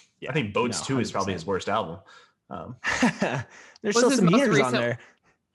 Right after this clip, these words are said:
Speaker 3: Was his most recent one before this one last year, or was it also, like, the beginning of
Speaker 2: That's right. <laughs>
Speaker 3: twenty?
Speaker 2: It's so hard to even say. <laughs> I have
Speaker 1: I
Speaker 2: no
Speaker 1: think
Speaker 2: idea.
Speaker 3: Yeah.
Speaker 1: I, I kinda think it was, um, I kinda wanna say that it was twenty eighteen.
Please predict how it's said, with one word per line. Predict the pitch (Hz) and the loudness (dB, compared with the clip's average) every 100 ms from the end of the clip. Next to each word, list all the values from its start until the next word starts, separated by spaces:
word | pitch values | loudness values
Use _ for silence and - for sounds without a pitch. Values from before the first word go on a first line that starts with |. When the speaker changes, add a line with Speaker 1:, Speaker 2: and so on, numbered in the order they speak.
| - - - - | -20 -20 -18 -2
Speaker 3:
Was | 226 | 0
his | 233 233 | 0 2
most | 214 202 208 | 2 0 -2
recent | 196 196 190 | -4 -2 -4
one | 202 | -4
before | 185 - 180 | -6 -4 -4
this | 165 175 | -4 -8
one | 170 165 156 | -8 -8 -4
last | 151 175 - | -4 -4 -4
year, | 262 302 | -4 -2
or | 196 | -2
was | 180 175 | -2 -2
it | |
also, | 143 170 160 151 - | -2 -4 -6 -14 -14
like, | - 156 - | -12 -12 -12
the | |
beginning | 160 156 156 151 | -12 -10 -10 -12
of | 156 | -12
Speaker 2:
That's | 220 | -14
right. | 202 _ - | -14 _ -8
<laughs> | - | -4
Speaker 3:
twenty? | 156 120 - - - _ | -2 -4 -12 -16 -20 _
Speaker 2:
It's | - - | -10 -6
so | 113 120 | -4 -2
hard | 123 | -4
to | 123 | -6
even | 110 113 104 | -8 -8 -8
say. | - 104 92 - - | -6 -6 -8 -10 -12
<laughs> | - - | -12 -6
I | |
have | 147 - 147 135 117 | -4 -4 -4 -4 -4
Speaker 1:
I | 143 | -2
Speaker 2:
no | |
Speaker 1:
think | 226 113 | -2 0
Speaker 2:
idea. | - | -2
Speaker 3:
Yeah. | - | -2
Speaker 1:
I, | 120 120 - _ _ | -4 -6 -14 _ _
I | 139 | -6
kinda | 139 180 214 | -4 -4 -2
think | 214 190 | -2 0
it | 160 123 | 0 -2
was, | 120 117 107 - - | -2 -4 -4 -10 -12
um, | 104 107 98 85 71 101 _ _ _ _ _ _ _ _ | -10 -10 -10 -14 -16 -18 _ _ _ _ _ _ _ _
I | - | -12
kinda | - 160 | -6 -4
wanna | 175 170 | -2 -4
say | - 143 | -4 -6
that | 127 | -4
it | 110 | -6
was | 95 - - - | -8 -12 -18 -16
twenty | - 120 110 - | -10 -8 -8 -10
eighteen. | 87 76 - - 90 - 110 | -16 -16 -18 -16 -16 -16 -16